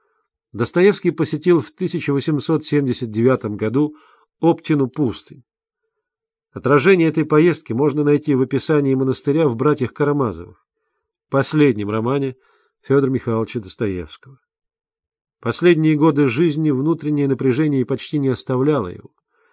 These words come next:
Тяжесть его положения и той деятельности, которой он предавался всеми силами, была так велика, что он невольно сгибался под нею. Он умер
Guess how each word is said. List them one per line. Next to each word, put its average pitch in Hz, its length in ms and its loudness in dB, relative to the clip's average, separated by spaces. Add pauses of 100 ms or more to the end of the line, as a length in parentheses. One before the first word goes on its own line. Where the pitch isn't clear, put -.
(480)
Тяжесть 165 360 2
его 165 160 6
положения 147 720 4
и - 200 -10
той 139 180 0
деятельности, 127 640 0
которой 113 300 -4
он 107 80 -6
предавался 120 580 0
всеми 110 380 -2
силами, 131 500 -2 (640)
была 143 260 4
так 156 160 2
велика, 156 640 2
что - 240 -4
он 151 100 4
невольно 160 480 4
сгибался 127 720 0
под 101 240 -10
нею. 101 300 -10 (1600)
Он 165 200 2
умер 165 340 4